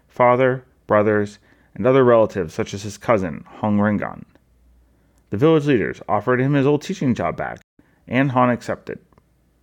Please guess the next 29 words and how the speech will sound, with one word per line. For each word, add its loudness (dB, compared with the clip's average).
Even 0
the -8
Son 0
of 0
God -2
needed 2
to -4
make 0
some -2
money 0
to -20
support -4
his -10
family. -8
Hong 0
also 0
kept -6
very 2
busy 0
writing 0
new 2
religious 2
tracts, -12
mix -2
of -8
poems, 2
odes, 2
and -6
exhortations. -8